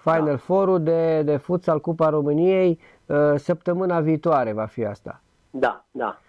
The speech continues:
Speaker 1: Bun, deci, uh, în campionat nu se mai joacă până atunci.
Speaker 2: În campionat, uh, apoi se face pauză pe, cu echipa națională,
Speaker 1: Mhm.
Speaker 2: au, au o dublă și abia după săptămâna cealaltă începe campionatul. Este o pauză destul de, na,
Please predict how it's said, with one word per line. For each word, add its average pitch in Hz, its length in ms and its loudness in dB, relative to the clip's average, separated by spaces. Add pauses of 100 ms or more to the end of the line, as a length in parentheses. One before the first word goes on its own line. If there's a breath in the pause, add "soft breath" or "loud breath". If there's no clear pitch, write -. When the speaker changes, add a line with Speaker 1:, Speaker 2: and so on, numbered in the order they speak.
(440 soft breath)
Speaker 1:
Bun, 151 420 2
deci, 165 240 -2
uh, 190 500 2
în 180 80 -2
campionat 185 440 -2
nu 202 80 2
se 202 120 -4
mai 165 160 2
joacă 135 260 0
până 123 180 -2
atunci. 110 440 -6
Speaker 2:
În 143 240 0
campionat, 147 760 -4
uh, 156 260 0
apoi 151 360 -2
se 151 60 -8
face 143 300 -4
pauză 123 460 -4
pe, - 80 -10 (140)
cu - 140 -4
echipa 113 320 -2
națională, 110 520 -4 (480)
Speaker 1:
Mhm. 110 100 0
Speaker 2:
au, 101 540 -4 (100)
au 101 300 -4
o 101 100 -6
dublă 160 460 -2 (600 soft breath)
și 131 600 -2
abia 127 320 0 (460)
după 107 580 -4
săptămâna 110 440 -6
cealaltă 107 840 -2 (800 soft breath)
începe 107 540 -8
campionatul. 98 560 -6
Este 107 160 -6
o - 20 -2
pauză 104 320 -2
destul 104 320 -8
de, 101 520 -4
na, 104 160 -8